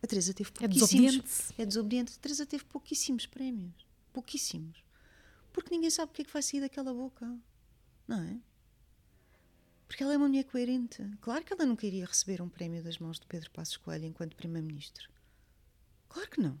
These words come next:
Speaker 1: obviamente que não. Uma questão de coerência. Se calhar outras pessoas teriam dito, "Bom, é um prémio, é uma instituição", e teriam acatado. Ela nunca,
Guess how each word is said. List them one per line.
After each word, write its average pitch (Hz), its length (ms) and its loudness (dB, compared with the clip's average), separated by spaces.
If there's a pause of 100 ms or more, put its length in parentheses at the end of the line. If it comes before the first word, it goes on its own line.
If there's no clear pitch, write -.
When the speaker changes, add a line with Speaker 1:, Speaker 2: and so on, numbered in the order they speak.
Speaker 1:
obviamente 262 560 -2
que - 100 -12
não. 151 160 -6 (280)
Uma 214 80 -4
questão - 160 2
de 302 80 0
coerência. 277 540 -2 (300)
Se - 120 -2
calhar 202 300 0
outras 294 400 0
pessoas 156 520 -6 (520)
teriam 226 260 -2
dito, 247 240 -4
"Bom, 302 240 -2
é 226 100 -2
um 214 120 -2
prémio, 277 400 -2
é - 20 -2
uma 208 140 -2
instituição", 269 800 -2
e 302 40 -4
teriam 294 360 0
acatado. 392 480 -4 (180)
Ela 370 240 -2
nunca, 359 400 -2